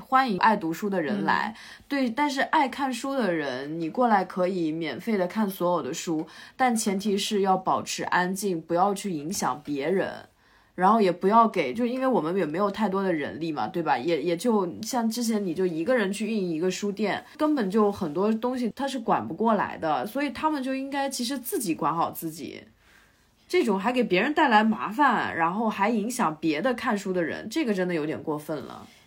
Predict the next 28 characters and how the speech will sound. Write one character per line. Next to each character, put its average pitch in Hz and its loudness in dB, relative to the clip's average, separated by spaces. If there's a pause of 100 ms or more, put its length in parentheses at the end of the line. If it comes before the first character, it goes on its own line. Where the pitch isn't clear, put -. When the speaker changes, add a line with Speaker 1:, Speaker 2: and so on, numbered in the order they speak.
(180)
Speaker 2:
我 233 8
其 277 2
实， 359 2 (460)
嗯， 208 4
怎 226 0
么 185 0
说 302 0
呢？ 262 0 (240)
我 220 4
觉 220 6
得 277 6
这 349 2
个 269 4
小 233 -2
孩 214 -2
儿 196 4
他 277 2
是 277 -6
需 294 -4
要 247 6
一 175 -4
个， 208 2 (240)
呃， 214 0
行 254 2
为 285 2
矫 233 0
正 226 0
的。 156 -2